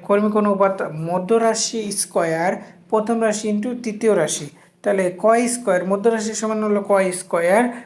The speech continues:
পঁচিশ গুণ একাশি অর্থাৎ পঁচিশ, দুই হাজার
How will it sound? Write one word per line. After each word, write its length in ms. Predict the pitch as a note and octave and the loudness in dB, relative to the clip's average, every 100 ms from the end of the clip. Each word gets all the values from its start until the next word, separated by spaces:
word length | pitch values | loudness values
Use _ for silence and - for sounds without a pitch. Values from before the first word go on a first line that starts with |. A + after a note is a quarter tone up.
| - _ | -20 _
পঁচিশ 360 | A3+ A3+ A#3 | 0 2 0
গুণ 180 | A3+ A#3 | 0 0
একাশি 520 | G#3+ G3+ G#3+ G3+ B3+ | -2 -2 -2 -2 0
অর্থাৎ 320 | B3 A#3+ G#3 - | 0 0 -4 -2
পঁচিশ, 520 | A3+ A3 A#3 - - G3 F3+ | -2 -2 -4 -6 -4 -4 -2
দুই 160 | G3+ | 0
হাজার 320 | G3 F#3+ A#3 | 2 4 2